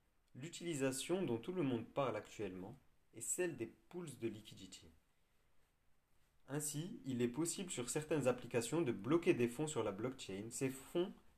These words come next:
permettront de contribuer à la réalisation des transactions. En effet,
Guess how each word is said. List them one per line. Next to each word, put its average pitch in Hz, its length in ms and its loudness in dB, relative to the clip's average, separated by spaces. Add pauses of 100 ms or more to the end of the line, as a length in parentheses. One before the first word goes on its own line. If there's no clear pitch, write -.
permettront 156 500 0
de 127 100 2
contribuer 147 480 0
à 143 40 8
la 117 120 4
réalisation 123 560 2
des 113 120 0
transactions. - 560 -4 (640)
En 190 160 -2
effet, 135 380 -2